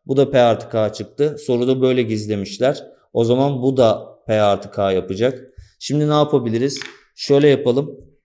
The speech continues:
C ile O'yu birleştirelim. C ile O'yu birleştirirsek bu da yarıçaptır. Bu da P artı K'dır. İkizkenar üçgen elde ettik. Bakın P artı K, P artı K. Burada yetmiş derece soru vermişti. O zaman bu da yetmiş derece dedik.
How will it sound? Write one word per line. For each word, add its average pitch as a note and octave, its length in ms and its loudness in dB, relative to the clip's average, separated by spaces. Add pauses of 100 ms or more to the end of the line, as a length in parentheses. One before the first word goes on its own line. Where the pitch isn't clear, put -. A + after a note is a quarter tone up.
(120)
C A#2+ 300 2
ile C3 120 4
O'yu C3 260 2
birleştirelim. C3 800 -2 (680)
C A2 200 0
ile A2+ 100 2
O'yu A#2 240 2
birleştirirsek D3 840 0 (500)
bu C3+ 140 2
da C#3+ 100 6
yarıçaptır. A#2+ 840 2 (220)
Bu D#3+ 120 0
da B2+ 160 4
P A2+ 160 4
artı G2+ 340 0
K'dır. F#2+ 520 -2 (320)
İkizkenar D#3+ 500 0
üçgen B2+ 300 0
elde G#2 220 0
ettik. - 240 -8
Bakın C3+ 580 -2
P C#3 100 4
artı C3 360 2
K, C3+ 320 0 (240)
P C#3 60 2
artı A#2 420 2
K. C#3 360 -2 (140)
Burada B2+ 200 0
yetmiş C3 420 0
derece B2+ 280 -2
soru C3 300 2
vermişti. A2 640 -2
O A#2+ 100 -2
zaman B2+ 300 -4
bu C3 80 -2
da B2+ 80 2
yetmiş G#2+ 400 -2
derece G2+ 340 -2
dedik. G2 380 -8